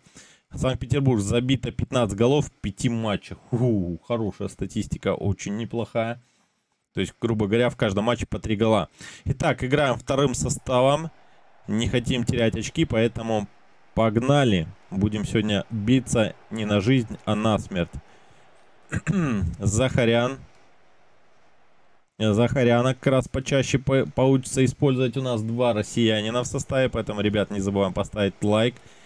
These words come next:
если вы хотите, чтобы у нас российские игроки присутствовали в наших матчах. Так, Мерле. Мерле. Да, что ж такое, пас не получилось сделать. Ха, отлично. Могло бы быть, если бы Головин сделал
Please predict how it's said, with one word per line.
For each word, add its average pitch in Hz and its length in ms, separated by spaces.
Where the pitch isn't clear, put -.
если - 140
вы 107 220
хотите, 127 420
чтобы 120 340
у - 20
нас 120 240
российские 120 640
игроки 117 460
присутствовали 120 720
в 117 60
наших 120 380
матчах. 123 440
Так, 104 220
Мерле. 117 640
Мерле. 131 600
Да, 110 240
что 120 200
ж - 40
такое, 110 320
пас 107 260
не 110 80
получилось 127 520
сделать. 156 520
Ха, 120 200
отлично. 117 920
Могло 117 380
бы 127 120
быть, 143 260
если - 240
бы 113 260
Головин 110 460
сделал 117 460